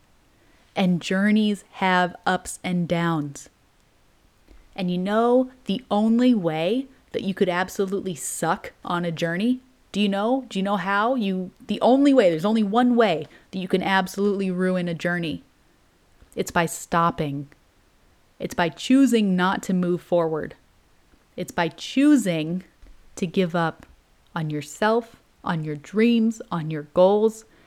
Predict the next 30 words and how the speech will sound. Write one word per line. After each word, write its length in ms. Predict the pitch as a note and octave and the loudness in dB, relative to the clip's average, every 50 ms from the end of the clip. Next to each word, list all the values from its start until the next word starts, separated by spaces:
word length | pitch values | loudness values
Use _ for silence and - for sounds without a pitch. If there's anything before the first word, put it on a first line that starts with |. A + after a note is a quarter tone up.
| _ - | _ -8
and 240 | - E3 E3 E3 D#3+ | -4 -4 -2 -2 0
that 300 | F#3+ F3+ F#3+ G#3 - - | 0 0 0 0 -2 -4
is 220 | - G3+ F#3 D#3+ D#3+ | -4 -4 -4 -2 -2
not 480 | D#3 D#3+ E3 E3 E3 E3+ E3+ - - - _ _ _ | -2 -2 0 0 0 -2 -4 -6 -12 -20 _ _ _
you. 500 | - D#3+ D#3 D#3+ F3 F3 D#3 - D3+ D#3+ - _ _ _ _ _ _ _ _ _ _ _ _ _ _ _ _ _ _ _ | -10 -8 -4 -2 -2 -2 -2 -4 -6 -10 -14 _ _ _ _ _ _ _ _ _ _ _ _ _ _ _ _ _ _ _
You 220 | - E3 E3+ G3 G#3 | -8 -4 -2 0 2
haven't 420 | G3+ A3+ A#3 A#3 B3+ A3 G#3+ F3 | 2 2 4 4 4 4 2 4
given 340 | - G#3 A3 A3 A#3 A3+ A3 | 4 6 6 6 6 4 4
up 240 | G#3+ G#3 G#3 - - - _ - | 4 2 0 -4 -8 -14 _ 2
ever. 540 | - A#3 A3 G3+ F#3 G3+ F3+ D#3+ D3+ - - _ _ _ _ _ _ _ _ _ _ _ _ - | 2 2 2 4 4 4 4 2 2 -2 -8 _ _ _ _ _ _ _ _ _ _ _ _ -6
You 140 | F#3 F3+ | -4 -4
kept 480 | - - - - - G3+ G3+ - - - - | -4 -6 -8 -6 -4 -4 -4 -4 -8 -8 -2
moving 460 | F#3+ F#3+ G3 G3+ G3 F3+ F#3+ F#3+ F3+ | 0 2 2 2 0 0 0 -2 -2
forward. 600 | - - - F#3 F#3+ F#3 F3 F3 D#3 D3 - - - _ _ _ _ _ _ - | -2 -2 0 2 2 2 2 0 -2 -2 -6 -10 -14 _ _ _ _ _ _ -8
And 120 | E3 E3 | -6 -4
if 80 | D3+ F3 | -4 -4
it 120 | F#3+ - | -4 -2
feels 260 | - G3+ F#3 E3+ - | 0 0 0 0 -2
tough 340 | - - G#3+ A3 A3+ - - | -4 -2 0 0 0 0 2
right 200 | A#3+ A#3+ A#3+ G#3+ | 2 2 4 2
now, 320 | G#3 A3+ A#3 A#3 A#3+ A#3+ | 2 2 2 2 2 2
that's 300 | A#3 G3 E3+ D#3+ - - - _ _ | 2 2 0 -2 -4 -6 -12 _ _
good. 380 | - G3+ F#3 F3 D#3+ C#3+ D3 - - _ _ _ _ _ _ _ _ _ _ _ - | 2 2 4 4 2 0 -4 -10 -16 _ _ _ _ _ _ _ _ _ _ _ -4
That 120 | E3 E3 | -4 -2
means 260 | E3+ F3 F3 F3 E3+ E3 | 0 0 2 2 2 2
that 100 | F3+ F3 | 0 0
you're 120 | F3+ F3 | 0 0
on 140 | E3+ E3 D#3+ | 0 0 -2
the 80 | D#3+ | -4
brink 640 | D3+ C#3+ - F3+ F3 F3+ G3 G#3 F3+ D#3 - - - | -4 -4 -4 -2 0 0 2 2 0 -2 -4 -8 -16